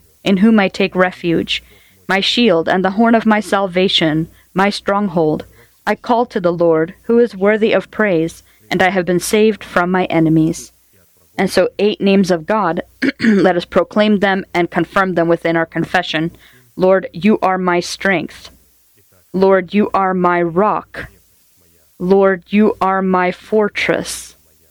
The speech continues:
Lord, you are my deliverer. Lord, you are my rock in whom I take refuge.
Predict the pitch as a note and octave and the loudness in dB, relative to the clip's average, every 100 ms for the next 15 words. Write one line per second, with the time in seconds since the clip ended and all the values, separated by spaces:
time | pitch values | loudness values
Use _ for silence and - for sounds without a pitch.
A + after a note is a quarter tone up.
0 | _ _ _ - F#3 G3+ G3+ - - F3 | _ _ _ -2 2 2 0 -4 -4 0
1 | A3 G3 F#3+ F#3+ F#3+ F#3 F3 F#3 F3 F#3 | 2 2 0 0 0 0 0 0 2 2
2 | G3 F3 E3 - G#3 - _ _ _ _ | 2 2 2 0 -6 -12 _ _ _ _
3 | _ _ - F3 G3 F#3+ F#3 E3 G#3+ - | _ _ -6 0 2 2 0 0 0 0
4 | G3 G3+ G3 G3 F#3 F#3+ F#3+ - F#3+ F3 | -2 -2 -2 -2 0 -2 -2 -2 -4 0
5 | B3 A3+ E3 E3 F3+ E3 - F#3 - F3 | 2 4 2 -2 -2 -2 -2 -4 -2 -2
6 | E3+ G3+ - | 0 -2 -6